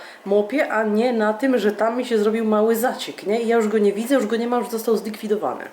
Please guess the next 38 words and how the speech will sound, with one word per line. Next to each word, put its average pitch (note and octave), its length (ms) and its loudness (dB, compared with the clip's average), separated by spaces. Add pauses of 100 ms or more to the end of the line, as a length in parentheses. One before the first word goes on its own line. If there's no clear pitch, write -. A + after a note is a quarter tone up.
Mop A3+ 140 4
jak A3 160 2
mop, G#3+ 440 2
możecie G3+ 300 0
kojarzyć G3+ 380 2
go G3+ 140 2
z E3 100 -6
vloga. G3 480 2 (380)
To G#3 80 4
jest G3+ 120 4
mop A3 220 2
z F3 160 -6
Wiledy, G#3 420 2
kupiłam G#3 440 0
go F#3+ 100 -2
w F3+ 60 -10
Biedronce G3+ 500 2
i G#3 40 2
to G#3 80 2
jest G#3 140 0
fajne, A3 260 4
że G3+ 80 2
on G#3 80 4
ma G#3 100 2
tutaj G3+ 220 2
pojemnik G3+ 520 2 (400)
i G3+ 180 0
wlewamy G3+ 380 2
sobie E3+ 300 -2
płyn, A3+ 420 4 (320)
wodę A3 380 4
i G#3+ 180 -4
nie G3 120 -2
musimy G3 380 -2
na F#3 100 -2
przykład - 420 -10
pedałować, F#3+ 760 -2
żeby G#3 440 -2